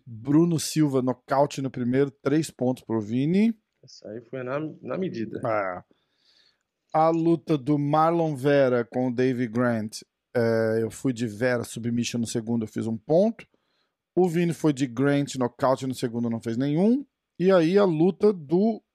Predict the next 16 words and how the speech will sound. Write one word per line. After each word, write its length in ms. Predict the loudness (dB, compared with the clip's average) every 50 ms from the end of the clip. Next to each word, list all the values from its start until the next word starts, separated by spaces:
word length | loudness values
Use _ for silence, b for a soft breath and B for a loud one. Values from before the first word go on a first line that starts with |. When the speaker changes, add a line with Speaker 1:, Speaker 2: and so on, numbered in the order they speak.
| _ _ _ _ _ _ _ _ _ _ -12
Speaker 1:
Dan 380 | -6 -2 0 0 0 0 -2 -4 _ -4
Ige 360 | -2 0 0 0 -2 -4 -6
com 360 | -6 -4 -4 -2 0 0 -2 -2
o 60 | -2
Korean 360 | 0 2 2 2 2 0 0
Zombie, 380 | 0 2 2 2 2 2 2 2
eu 100 | 2 2
fui 200 | 2 0 -2 -2
de 120 | 0 0
Ige 280 | 0 0 0 0 0 -2
decision, 720 | 0 0 0 0 0 -2 0 2 2 4 4 4 2 2 2
o 140 | 0 0 2
Vini 220 | 2 2 2 0
foi 180 | 0 2 0 0
de 140 | 2 0 -2
Zumbi 680 | -2 -2 0 0 0 -2 -2 0 0 0 0 0 -2